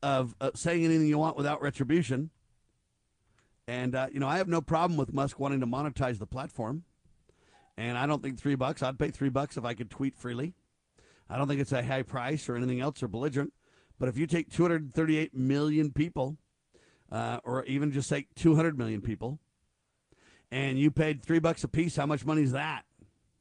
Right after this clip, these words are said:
Two hundred thirty-eight million times three bucks. Huh.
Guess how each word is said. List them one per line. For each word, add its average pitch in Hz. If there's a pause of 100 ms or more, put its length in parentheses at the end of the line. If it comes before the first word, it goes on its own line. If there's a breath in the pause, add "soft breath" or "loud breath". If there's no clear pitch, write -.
(1800)
Two 170
hundred 156
thirty-eight 160
million 151
times 143
three 139
bucks. - (2500)
Huh. 131